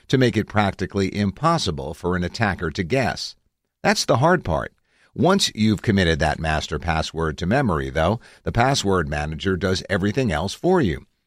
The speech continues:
It stores credential pairs when you enter them into websites, so you never need to manually enter them again, and it makes it easier to change your existing passwords, so you can update all the times you used password seven eight nine.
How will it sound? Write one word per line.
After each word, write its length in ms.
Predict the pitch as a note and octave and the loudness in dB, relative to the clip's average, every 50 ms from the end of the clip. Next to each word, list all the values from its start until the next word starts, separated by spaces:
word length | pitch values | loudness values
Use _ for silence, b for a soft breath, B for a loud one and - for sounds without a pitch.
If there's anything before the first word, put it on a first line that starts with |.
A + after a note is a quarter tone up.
| _ _ | _ _
It 200 | - G2+ G2 - | 0 0 2 2
stores 480 | - - - C3 B2+ A#2+ A#2 A2 G#2 - | 0 2 4 4 4 4 4 2 2 0
credential 600 | - - G2 F2+ B2 D#3 F3+ F3 - A#2 F2 D2 | 0 0 2 2 4 2 2 2 2 2 0 0
pairs 560 | - - F2+ E2+ D2+ C#2 B1+ C#2 E2+ - - | -2 -2 -2 0 0 0 -2 -4 -8 -6 -4
when 160 | F2 F2 F2 | 0 0 2
you 140 | F2 F2 - | 2 0 0
enter 300 | - A#2+ C3+ - G#2+ F#2+ | -2 -2 -2 0 0 0
them 240 | E2+ F2 E2+ E2 E2+ | 0 0 0 0 -2
into 200 | E2+ D#2+ - F2+ | -4 -4 -4 -4
websites, 680 | D#2+ F#2+ B2+ D3 A2 - - - C#2 B1+ B1 C#2 - - b b b b | -2 -2 -2 -2 -2 -4 -2 -2 -2 -4 -4 -8 -10 -14 b b b b
so 120 | b - B2+ | b 2 4
you 180 | B2 A#2 A#2+ C#3 | 4 4 4 4
never 280 | D#3+ F#3+ F#3+ F#3 E3 | 4 4 4 4 4
need 220 | B2 G#2+ G2+ F#2+ - | 4 4 4 4 2
to 120 | G#2+ F#2 | 2 2
manually 800 | F2 F2+ G#2 A#2+ C3+ C3+ A#2+ G#2+ F2+ D#2+ D2+ C#2+ C#2+ D2 E2+ F2+ | 2 2 2 2 2 2 2 0 0 -2 -6 -8 -8 -8 -6 -4
enter 280 | - F#2+ G#2 F#2 G#2 G2+ | -2 -2 0 0 0 2
them 220 | E2+ F2 E2+ F2 | 2 2 2 0
again, 460 | F#2 E2+ A#2+ D3 C#3+ G#2+ D2+ - - - b b b b | 0 0 0 2 2 0 -2 -4 -8 -14 b b b b
and 220 | b E3 - D#3 | b 2 4 4
it 80 | B2 G2+ | 4 4
makes 240 | A2+ A#2 G#2+ - | 4 2 4 4
it 140 | A2+ G#2 - | 2 0 2
easier 500 | - E3+ F#3 F3+ C#3 G#2+ G2 F2 E2+ E2+ | 2 2 2 4 4 4 4 4 2 2
to 140 | - G#2 F#2 | 0 -2 -2
change 520 | - - F3 F3+ F3+ E3+ C#3+ A2+ G2 - | -2 0 2 2 4 4 4 4 2 2
your 200 | F#2 F#2 F2+ F2+ | 0 0 0 -2
existing 640 | - - G#2 G#2 G#2 C3+ E3+ E3 - - F#2+ E2 D2+ | -2 -4 -4 -2 0 2 2 2 2 0 -2 -4 -2
passwords, 720 | D2+ F2 D#2+ D2 C#2 - - - D2+ C#2+ B1+ G#1 - - - b b b | -2 -2 -2 -2 -4 -6 -8 -8 -8 -6 -6 -8 -10 -14 -18 b b b
so 340 | b - F#3 F#3 E3+ D#3+ D#3 | b 4 6 6 6 6 6
you 180 | D3+ D3 D3 | 6 4 4
can 160 | - D#3 C#3+ | 6 4 2
update 480 | C#3 E3 F3+ - - B2 A2+ G#2 G2 F2+ | 4 4 2 2 2 2 4 4 4 2
all 220 | - G2+ A2 A2+ | 2 2 2 4
the 140 | G2 G2+ F2+ | 2 2 0
times 520 | - - F#2 E2 D#2+ D#2+ E2+ F2 F2+ E2 - | 2 0 0 2 2 0 0 0 -2 -2 -2
you 200 | - G2+ G#2 A2 | 0 2 2 4
used 460 | A2 G#2+ A2 G#2+ G#2 G2+ F#2 - - | 4 4 4 4 4 2 0 -2 -6
password 720 | - - B2 C3+ C3+ B2+ - - A2+ A#2+ A#2+ A#2+ A#2 G#2 - | -6 -2 -2 0 0 0 -2 -2 0 2 2 2 2 0 0
seven 400 | - - A#2+ A2+ G#2 A2+ A2 G#2+ | 0 0 0 0 0 0 2 2
eight 200 | G#2 G2+ - - | 0 0 -2 -2
nine. 480 | G2 G2+ G2+ F2 C2+ A1+ - - - | -2 -2 -2 -2 -4 -8 -10 -16 -20